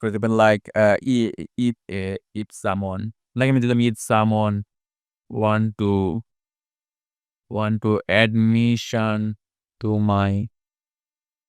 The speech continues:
course, please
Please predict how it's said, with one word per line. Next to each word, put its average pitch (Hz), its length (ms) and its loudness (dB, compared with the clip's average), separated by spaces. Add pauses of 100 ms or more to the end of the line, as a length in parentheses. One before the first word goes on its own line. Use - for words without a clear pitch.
(1300)
course, 110 600 0 (1400)
please 110 260 0